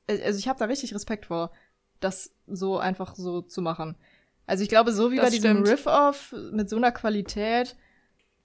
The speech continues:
Speaker 1: weiß ich nicht. Keine Ahnung, ehrlich gesagt, ob das geht. Also ob das so im Bereich des Möglichen ist, aber das finde ich auf jeden Fall schon richtig krass.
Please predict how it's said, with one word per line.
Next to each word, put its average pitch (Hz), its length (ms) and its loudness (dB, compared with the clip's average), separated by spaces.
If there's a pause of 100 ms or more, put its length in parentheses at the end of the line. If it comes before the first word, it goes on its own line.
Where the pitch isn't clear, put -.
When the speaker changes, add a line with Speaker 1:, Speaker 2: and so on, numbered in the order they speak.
(1080)
Speaker 1:
weiß 254 220 2
ich 202 120 -4
nicht. - 140 -4
Keine 320 220 2
Ahnung, 381 200 6
ehrlich 233 180 2
gesagt, 202 300 2
ob 180 60 -6
das 190 180 -4
geht. 180 500 -2
Also 202 200 -2
ob - 120 -4
das 208 220 -4
so 202 160 -2
im 190 240 -2
Bereich 190 300 -4
des 196 120 -8
Möglichen 196 420 -4
ist, 214 440 -4
aber 190 500 0 (800)
das 214 180 0
finde 214 160 2
ich 202 60 4
auf 196 80 2
jeden 190 100 -2
Fall 196 80 -4
schon 190 140 0
richtig 175 240 -4
krass. 165 360 -4